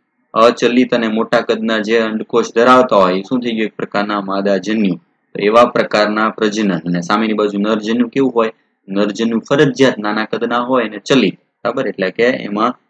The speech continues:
કશા જે છે આવેલી હોય તેને કહેવાય અંડજન્યુ પ્રકારનું પ્રજનન. એટલે સૌથી પહેલા ઉદાહરણ થઈ ગયા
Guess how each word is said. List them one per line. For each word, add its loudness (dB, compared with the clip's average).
કશા -2
જે -2
છે -6
આવેલી -4
હોય 0
તેને -10
કહેવાય 0
અંડજન્યુ 0
પ્રકારનું -8
પ્રજનન. -8
એટલે -16
સૌથી -4
પહેલા -2
ઉદાહરણ -2
થઈ -4
ગયા 0